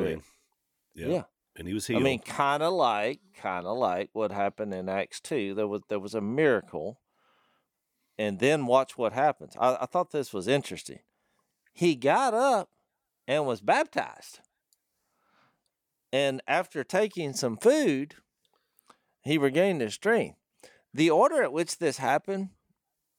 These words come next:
Speaker 2: is, is interesting. I mean, he hadn't eaten in three days. He's blind.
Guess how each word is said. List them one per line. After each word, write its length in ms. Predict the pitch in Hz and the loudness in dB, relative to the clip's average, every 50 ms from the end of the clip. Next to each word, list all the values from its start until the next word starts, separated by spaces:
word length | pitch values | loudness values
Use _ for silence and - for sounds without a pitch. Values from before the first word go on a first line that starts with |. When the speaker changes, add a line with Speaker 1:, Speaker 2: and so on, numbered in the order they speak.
| _ _ _ _ _ _ - | _ _ _ _ _ _ -8
Speaker 2:
is, 500 | - 117 127 127 117 104 - - - - _ - | -4 0 0 0 0 -2 -6 -10 -12 -14 _ -10
is 220 | - 110 107 101 | -10 -8 -4 -2
interesting. 640 | 127 135 139 - - 113 - - - 85 67 - _ _ _ _ _ _ _ _ _ _ _ _ _ _ _ _ - - | -2 -2 -2 -2 -4 -6 -6 -6 -8 -10 -12 -12 _ _ _ _ _ _ _ _ _ _ _ _ _ _ _ _ -10 -4
I 40 | 117 | 0
mean, 140 | 120 123 | 2 4
he 40 | 156 | 4
hadn't 160 | 202 208 170 | 4 2 2
eaten 240 | 151 170 180 - 120 | 0 -2 -2 -2 -2
in 120 | 113 104 95 | -4 -4 -2
three 260 | - 127 127 117 107 | 0 0 2 2 4
days. 560 | 107 110 104 90 80 80 85 - - - _ _ _ _ _ _ _ _ _ _ _ _ _ | 4 4 4 2 0 -4 -8 -12 -14 -16 _ _ _ _ _ _ _ _ _ _ _ _ _
He's 220 | - 123 117 98 | -6 -6 -4 -4
blind. 640 | 87 80 113 123 139 135 117 95 85 87 98 107 | -2 0 2 2 4 2 2 0 -2 -8 -10 -12